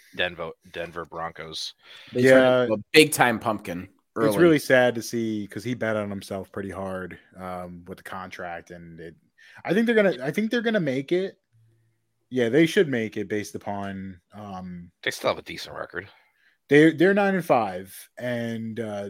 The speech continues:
Speaker 3: with three games to go, I think they're probably the top seed in the wild card right now. So I think,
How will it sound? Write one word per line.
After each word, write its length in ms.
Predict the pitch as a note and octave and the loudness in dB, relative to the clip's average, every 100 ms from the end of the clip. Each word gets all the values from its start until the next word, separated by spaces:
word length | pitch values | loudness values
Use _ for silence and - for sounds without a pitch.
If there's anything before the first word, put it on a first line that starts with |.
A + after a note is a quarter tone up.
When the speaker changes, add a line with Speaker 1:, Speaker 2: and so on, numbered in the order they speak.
| G#2+ | -8
Speaker 3:
with 160 | B2 A#2+ | -8 -2
three 160 | C#3 | 0
games 280 | C#3 C3+ B2 | 0 -2 -4
to 80 | A#2+ | -2
go, 600 | A#2 A#2 A2+ A2+ A2 G#2+ _ - | 0 2 2 0 -2 -8 _ -16
I 60 | A#2 | -12
think 180 | D3 D#3+ | -8 0
they're 160 | A3 | -2
probably 380 | - C#3 F3+ F3+ | 0 -4 0 0
the 100 | C3 | -2
top 340 | - A#2+ A#2 | -4 -6 -6
seed 280 | - - A#2 A#2 | -8 -8 -8 -8
in 60 | |
the 80 | G#2 | -10
wild 400 | F2+ G2+ G#2 G2 | -8 -6 -4 -6
card 300 | - F2 E2+ | -10 -12 -10
right 200 | E2+ E2 | -12 -12
now. 220 | E2 D#2+ | -12 -12
So 180 | - F2+ | -8 -6
I 100 | G#2 | -4
think, 300 | - D#3+ | -2 -4